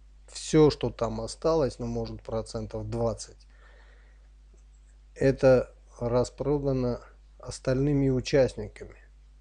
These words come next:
в этом листинге. Их девяносто четыре, еще раз, э,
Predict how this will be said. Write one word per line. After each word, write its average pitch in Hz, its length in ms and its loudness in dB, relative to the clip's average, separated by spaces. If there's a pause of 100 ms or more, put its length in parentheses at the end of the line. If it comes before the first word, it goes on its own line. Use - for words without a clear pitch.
(440)
в 113 120 -6
этом 113 300 -4
листинге. 107 420 -10 (1600)
Их 151 260 2
девяносто 127 560 0
четыре, 101 540 -8 (260)
еще 120 340 -4
раз, - 400 -12 (320)
э, 127 260 -14